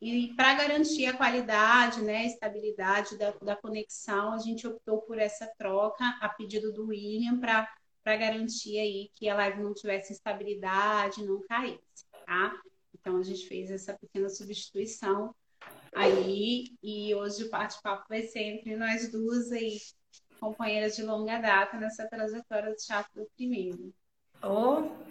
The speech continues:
Speaker 2: as
Speaker 1: Chega aí,
Speaker 2: histórias.
Speaker 1: se apresente, mulher. Quem é você? Por que está aqui? <laughs> Conta pra gente.
Speaker 2: Depois a
Speaker 1: Fala,
Speaker 2: gente
Speaker 1: fala do teu tema,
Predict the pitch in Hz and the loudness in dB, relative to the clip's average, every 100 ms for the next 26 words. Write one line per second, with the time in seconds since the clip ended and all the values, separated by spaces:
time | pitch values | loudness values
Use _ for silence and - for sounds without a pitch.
0 | - - _ - 214 269 269 294 269 247 | -20 -20 _ 2 4 8 8 10 10 10
1 | 311 330 381 381 359 - - 247 247 254 | 10 10 10 8 4 -2 -6 -4 -2 0
2 | 254 220 226 247 277 302 302 277 254 226 | 0 0 0 2 2 0 2 4 4 4
3 | 214 220 233 254 - - _ _ _ - | 8 8 6 2 -4 -14 _ _ _ -20
4 | - 254 254 247 240 226 226 - 214 233 | -6 2 4 4 4 -2 -6 -2 2 4
5 | 247 254 269 269 254 - 220 220 - 220 | 6 4 2 -2 -6 -2 -2 -2 0 0
6 | - - 247 233 254 277 311 370 262 - | -2 -12 -4 0 2 4 6 8 10 10
7 | 226 - - 254 233 - - - 233 220 | 8 -2 -2 2 2 0 -6 -8 -4 -2
8 | 226 - 214 208 202 196 208 220 240 - | -4 -8 -8 -6 -4 -4 -4 -6 -8 -8
9 | 233 247 _ _ _ - - - - - | -12 -12 _ _ _ -14 -12 -12 -12 -16
10 | - 226 240 240 254 320 240 277 277 247 | -2 2 2 6 8 12 12 12 12 10
11 | 330 349 254 277 277 294 277 247 247 233 | 8 8 8 8 4 0 2 2 4 2
12 | 214 220 262 302 | 2 2 2 2